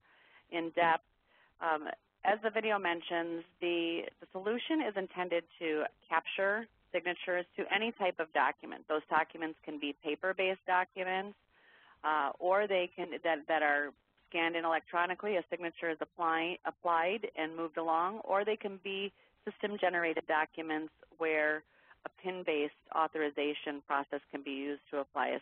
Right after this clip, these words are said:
signature. When we are talking about those ecosystem partners, we have a certain number of A P Is already written for, for Topaz, Ingenico, Onoto. We're adding devices every single day.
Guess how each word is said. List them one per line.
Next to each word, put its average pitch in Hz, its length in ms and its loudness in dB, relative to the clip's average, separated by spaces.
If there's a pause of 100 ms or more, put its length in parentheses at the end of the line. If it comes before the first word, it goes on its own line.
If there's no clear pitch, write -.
signature. 143 500 -8 (720)
When 170 140 -2
we 165 80 2
are 160 120 2
talking 196 280 2
about 175 220 2
those 160 120 0 (140)
ecosystem 160 800 -2 (240)
partners, 151 540 -2 (960)
we 165 160 -2
have 160 420 2
a 156 400 0
certain 196 240 -2
number 180 160 2
of 170 60 2
A 165 100 2
P 175 160 -8
Is 160 180 0
already 151 280 -2
written 165 440 -4
for, 147 460 0 (340)
for 143 480 -2 (200)
Topaz, 180 500 0
Ingenico, 160 880 -2 (460)
Onoto. 160 500 0
We're 151 120 2
adding 196 340 2
devices 160 560 0
every 151 400 0
single 151 260 -6
day. 143 300 -4